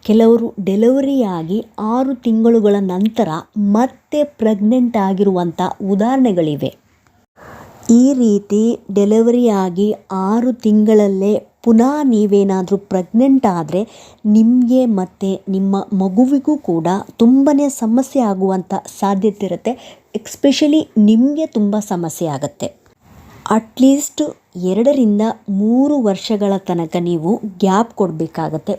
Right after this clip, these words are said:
ಒಂದು ಮಗುವಿನಿಂದ ಇನ್ನೊಂದು ಮಗುವಿಗೆ. ಥೈರಾಯ್ಡ್ ಪ್ರಾಬ್ಲಮಿಂದನೂ ಕೂಡ ಪೀರಿಯಡ್ ಇರ್ರೆಗ್ಯುಲರ್ ಆಗುವಂಥ ಸಾಧ್ಯತೆ ಇರುತ್ತೆ. ಏಜ್ ಆಗ್ತಾ ಹೋದಂಗೆ ಕೆಲವರಿಗೆ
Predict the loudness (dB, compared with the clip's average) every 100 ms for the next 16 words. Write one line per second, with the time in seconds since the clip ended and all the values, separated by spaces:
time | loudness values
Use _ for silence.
0 | -2 2 2 4 2 0 -6 -6 -6 -6
1 | -8 -8 -6 -4 -2 -2 -4 -4 -4 -6
2 | -6 -8 -12 _ _ _ _ _ _ _
3 | -12 -6 0 2 4 2 0 -2 -4 -2
4 | 0 -2 -2 -2 -2 -4 -6 -4 -4 -4
5 | -6 _ -2 0 2 0 -2 -6 -2 0
6 | 0 0 0 -4 -2 -4 -4 -8 -6 -4
7 | -4 -4 -4 -4 -2 -4 -2 -2 -4 -20
8 | -12 2 4 4 0 -8 -6 -6 -6 -10
9 | -10 -4 -2 -2 -2 -4 -2 -2 -2 -4
10 | 0 2 2 0 -2 -4